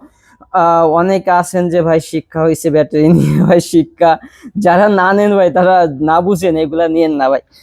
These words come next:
এই ব্যাটারিগুলা ভাই প্রথমে আমাদের খুবই কষ্ট লাগতো, কারণ এই ব্যাটারি,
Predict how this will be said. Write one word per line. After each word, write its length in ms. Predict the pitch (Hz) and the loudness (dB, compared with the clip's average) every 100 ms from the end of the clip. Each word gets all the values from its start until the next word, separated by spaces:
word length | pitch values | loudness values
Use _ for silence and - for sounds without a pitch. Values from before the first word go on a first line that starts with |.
| _ | _
এই 140 | - 349 | -6 -2
ব্যাটারিগুলা 600 | 277 233 240 247 240 220 | 0 2 2 2 4 4
ভাই 200 | 220 170 | 2 0
প্রথমে 520 | 151 202 214 214 233 | -4 -6 -4 -4 -4
আমাদের 380 | 202 196 202 202 | -2 -2 -4 -6
খুবই 280 | - 202 208 | -6 -6 -2
কষ্ট 260 | 196 180 185 | -2 -2 -4
লাগতো, 520 | 165 151 - - 147 | -2 -2 -4 -4 -2
কারণ 340 | 156 160 160 | 0 0 2
এই 100 | 160 | 0
ব্যাটারি, 600 | 151 156 151 156 156 151 | 2 0 0 0 0 0